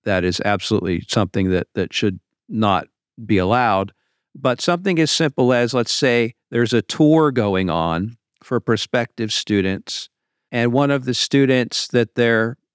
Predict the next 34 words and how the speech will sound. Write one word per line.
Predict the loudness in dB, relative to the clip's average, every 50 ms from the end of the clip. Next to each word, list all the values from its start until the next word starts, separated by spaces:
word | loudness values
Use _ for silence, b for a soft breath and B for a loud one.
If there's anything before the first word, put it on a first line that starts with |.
| _ _
interacting | -4 0 0 2 2 0 0 -2 -2 0 0 0 2 4
with | 2 2 2 0 0
during | 0 2 2 2 2
the | 0 -2
tour | -4 -4 -2 0 0 0
says, | 0 0 0 -2 0 0
"Oh, | 0 2 2 4 2 2 2
this | 0 0 -2 0 -2
is | -2 -2
a | -2 -4
great | -4 -4 -4 -2 0 0 0 0 -4 -8
program. | -6 -2 0 2 2 0 0 0 0 0 0 2 2 2
Everyone | 2 2 2 2 2 2 2 2 2
gets | 0 0 -2 -2 -4
jobs. | -2 0 2 2 4 4 4 2 2 0 -2 -4 -8 -10 -10 -12 _ _ _ _ _ _ _ -4
It, | -2 -2 -2 0
it's | 0 0 0 0 -2
just | -4 -4 -2 -2 -2 -2 0
so, | 2 2 4 4 4 4 2 2 0
it, | 0 -2 -2 0 0 0 0 2
it, | 0 0 0
life-changing. | 0 0 0 0 -2 -4 -2 0 0 0 0 0 0 0 0
I've | 0 0
had | 0 -2 -2 -2
such | -2 -2 -2 -2 -2
a | -2
good | -2 -2 -2
experience." | -2 -4 -6 -2 -2 -2 -2 -2 -6 _ _ _ _ _ _
That | -16 -8 -2 0 0 2 2 0 0
is | -2 -2 -2
the | -4 -6
type | -4 -2 -2 -2 -2 -4 -4
of | -6 -6 -6
thing | -4 -2 0 2 2 2 2 0 0 -4